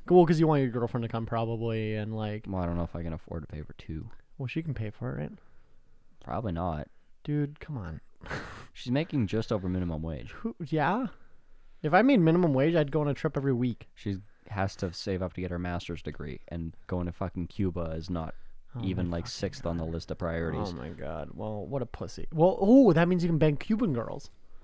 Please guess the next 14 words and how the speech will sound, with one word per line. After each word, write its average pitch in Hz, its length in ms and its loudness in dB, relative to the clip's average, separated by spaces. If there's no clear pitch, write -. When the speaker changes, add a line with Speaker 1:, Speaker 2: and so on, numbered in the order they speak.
Speaker 2:
That's - 180 -10
exactly 107 460 2
what 85 100 -2
that 85 160 -6
means. 80 220 -6
Speaker 1:
She 160 100 4
doesn't 170 180 6
listen 135 240 4
to - 60 -6
the 117 60 -2
podcast. - 340 -6
It's - 100 -16
fine. - 240 -10
Speaker 2:
<laughs> - 1200 2